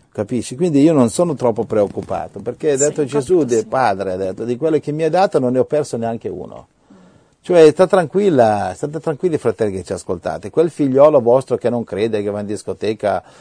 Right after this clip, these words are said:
Speaker 1: a rimpinzarsi di, di ecstasy e cercare, e cercare donne, eh, nel, nel parcheggio delle macchine, guarda, eh, se appartieni a Dio, Dio lo prenderà. Sarà con le buone, sarà con l'amore o sarà con un bastone,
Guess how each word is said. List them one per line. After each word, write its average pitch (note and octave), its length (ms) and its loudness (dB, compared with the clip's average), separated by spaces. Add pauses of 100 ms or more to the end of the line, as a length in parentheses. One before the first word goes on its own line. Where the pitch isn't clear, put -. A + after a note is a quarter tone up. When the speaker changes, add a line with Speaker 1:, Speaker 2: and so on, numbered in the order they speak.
(140)
Speaker 1:
a F#2+ 280 -4
rimpinzarsi G#2+ 840 -2
di, G2 160 -6
di F#2+ 140 -8
ecstasy G2+ 600 -4
e F#2+ 120 -4
cercare, G2+ 580 -2 (320)
e - 140 -12
cercare G#2+ 400 0
donne, G#2 600 0
eh, - 20 -6
nel, F#2 200 -6
nel F#2+ 300 -8
parcheggio G#2 400 -6
delle G2 200 -4
macchine, F#2 520 -8 (340)
guarda, G2+ 920 2
eh, - 260 -12
se D3+ 200 2
appartieni D#3 600 2
a A#2+ 80 2
Dio, G2+ 760 -4
Dio A2+ 440 0
lo G#2+ 120 0
prenderà. F#2 640 -6 (380)
Sarà G#2+ 380 2
con G#2+ 160 -2
le F#2+ 100 -4
buone, B2 400 4
sarà G2+ 300 0
con G#2 160 -4
l'amore A2+ 640 -2 (180)
o G#2 100 -6
sarà A2 200 2
con A2 140 0
un G2+ 60 -2
bastone, G#2+ 680 0